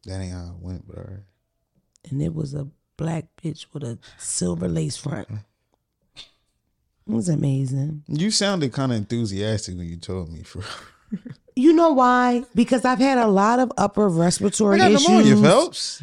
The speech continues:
Speaker 1: All right.
Speaker 2: You kn-, you know, because I've had a lot of upper re-, respiratory issues and I've never had the big P. You know what I mean?
Speaker 1: Okay.
Speaker 2: And they used to call me pneumonia, and I used to always get bronchitis.
Speaker 1: <laughs>
Speaker 2: I don't like that that has such a, like,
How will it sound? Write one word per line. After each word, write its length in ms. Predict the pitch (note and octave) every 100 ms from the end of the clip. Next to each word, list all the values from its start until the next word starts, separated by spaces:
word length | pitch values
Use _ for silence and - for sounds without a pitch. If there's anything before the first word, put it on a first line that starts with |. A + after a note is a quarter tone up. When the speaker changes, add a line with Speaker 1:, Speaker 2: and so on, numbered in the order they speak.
| A#2+
Speaker 1:
All 100 | G#2+
right. 460 | A#2+ B2 A#2+ B2+ D3+
Speaker 2:
You 200 | C#4 D#4+
kn-, 80 | D#4 -
you 140 | D#4
know, 260 | D#4 D4+ C4
because 260 | D4 C#4+
I've 140 | C#4 A#3+
had 220 | C4 B3+
a 20 |
lot 180 | A3 A3+
of 80 | A3
upper 180 | G3+ G#3 G3
re-, 40 | -
respiratory 640 | G3 G3+ G3 G#3 A3+ G#3+
issues 300 | F#3 - F3+
and 80 | E3
I've 120 | F3
never 260 | E3+ D#3+ E3+
had 280 | D3 D3 D#3
the 60 |
big 280 | C#3 D3 D3+ _ -
P. 440 | C#4 D#4 - - _
You 100 | G3
know 80 | G3
what 80 | G3+
I 40 |
mean? 320 | G3+ A#3 C4
Speaker 1:
Okay. 60 | - - - -
Speaker 2:
And 120 | F3+
they 80 | G3+
used 120 | A3
to 80 | G#3
call 220 | F#3+ F#3+
me 140 | G#3+ A3
pneumonia, 600 | G#3+ A3 A3+ A3+ A3+ A3 - - -
and 100 | F3
I 60 |
used 140 | G3+ -
to 80 | -
always 240 | F#3 G3
get 140 | G3 F#3+
bronchitis. 600 | G3 F3+ F3 F#3+ G3 - - - _
Speaker 1:
<laughs> 300 | _ _ -
Speaker 2:
I 120 | A3+
don't 220 | C#4+ F#4+
like 240 | C#4+ C4 B3+
that 100 | G#3
that 180 | G#3+ E3+
has 240 | F#3+ F#3
such 240 | - F#3+
a, 60 | F3+
like, 280 | F3 E3+